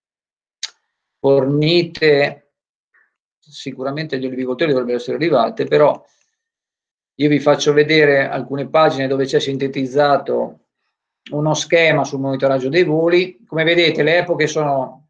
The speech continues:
la primavera e l'estate, e l'estate, per monitorare i voli intendo dire,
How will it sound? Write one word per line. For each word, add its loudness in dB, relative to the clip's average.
la -10
primavera 2
e 2
l'estate, 0
e 0
l'estate, -2
per -4
monitorare -6
i -8
voli -4
intendo -8
dire, -8